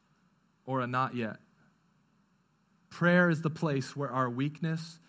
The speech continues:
and God's power come together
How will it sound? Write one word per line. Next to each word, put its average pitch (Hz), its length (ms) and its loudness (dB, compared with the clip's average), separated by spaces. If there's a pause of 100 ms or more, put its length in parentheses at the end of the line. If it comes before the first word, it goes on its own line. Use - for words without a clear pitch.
(180)
and 131 180 -4
God's 120 360 -4
power 135 580 0 (280)
come 131 200 -4
together 117 640 -4